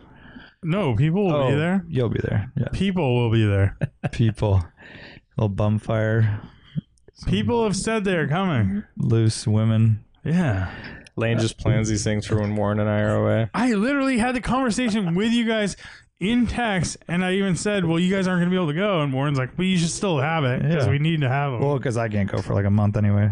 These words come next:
Speaker 2: Every weekend's booked. But, uh, that'll be fun, right?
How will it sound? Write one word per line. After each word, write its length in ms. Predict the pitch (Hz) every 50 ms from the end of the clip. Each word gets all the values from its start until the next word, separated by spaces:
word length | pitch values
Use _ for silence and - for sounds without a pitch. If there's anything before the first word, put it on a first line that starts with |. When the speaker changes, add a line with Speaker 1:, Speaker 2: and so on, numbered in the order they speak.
| 107
Speaker 2:
Every 200 | 107 - 110 107
weekend's 380 | 104 104 107 104 - 107 104 98
booked. 300 | - 120 110 107 - - - - - _ _ -
But, 240 | - - 113 110 110
uh, 240 | 113 113 107 104 101 98 - - - - - - - - - - - - - _ -
that'll 160 | - 143 160
be 40 | 165
fun, 320 | 170 202 170 113 90 76 - - - - - - - - _ _ _ _ _ -
right? 240 | 139 127 143 165